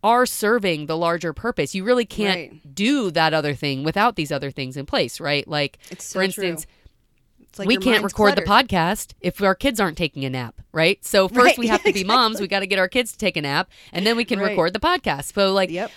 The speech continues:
Speaker 1: all of these things do go together. So I think, you know, if you fall off for a week or two, just kind of, like, look at what you,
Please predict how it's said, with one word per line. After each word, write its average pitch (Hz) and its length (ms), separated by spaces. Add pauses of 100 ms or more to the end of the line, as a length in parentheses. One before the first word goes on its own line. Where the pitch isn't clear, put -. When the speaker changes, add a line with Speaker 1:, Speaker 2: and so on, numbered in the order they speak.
Speaker 1:
all 262 220
of 254 120
these 233 200
things 185 340
do 185 640
go 160 220
together. 160 520
So 180 220
I 185 120
think, 247 340
you 214 100
know, 156 320
if 185 160
you 185 80
fall 247 300
off 240 240
for 180 100
a 170 80
week 202 220
or 175 80
two, 147 340 (340)
just 226 180
kind 247 200
of, 294 120
like, 214 280 (220)
look 240 260
at 285 140
what 214 160
you, 196 240